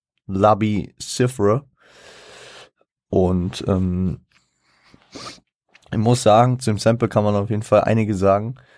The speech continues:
nämlich, um das Sample gecleant zu bekommen, dass der Künstler sagt, „Jo, mach ich, gebe ich euch, ihr dürft das verwenden“,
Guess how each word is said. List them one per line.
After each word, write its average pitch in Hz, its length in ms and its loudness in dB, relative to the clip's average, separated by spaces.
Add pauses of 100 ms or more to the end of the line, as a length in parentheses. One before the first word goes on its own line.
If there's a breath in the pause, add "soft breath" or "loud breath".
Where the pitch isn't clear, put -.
(160 soft breath)
nämlich, 104 680 0 (1400)
um 113 160 -2
das 110 200 -2
Sample 127 460 4
gecleant 135 440 -4
zu 120 100 -6
bekommen, 104 460 -2
dass 110 240 0
der 101 380 2
Künstler 98 680 -2
sagt, 95 400 0
„Jo, 110 360 0 (160)
mach 110 160 0
ich, - 280 -8 (160)
gebe 113 200 0
ich 135 100 -6
euch, - 360 -4 (120)
ihr 98 120 -2
dürft 110 180 -2
das 117 120 -2
verwenden“, 107 520 0